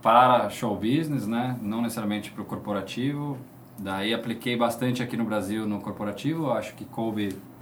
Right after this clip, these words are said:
bastante dentro do mercado brasileiro. E, e eu acho que é uma área que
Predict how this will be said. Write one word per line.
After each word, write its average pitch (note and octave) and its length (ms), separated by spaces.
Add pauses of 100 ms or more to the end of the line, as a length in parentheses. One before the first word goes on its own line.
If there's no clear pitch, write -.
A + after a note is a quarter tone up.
(460)
bastante G#2+ 680
dentro G2+ 300
do F#2+ 100
mercado F#2+ 380
brasileiro. G2 540 (840)
E, G#2+ 1040 (1800)
e E3 360
eu G3+ 160
acho G3 260
que G3+ 260
é G3 160
uma F#3+ 200
área F#3 320
que F#3 200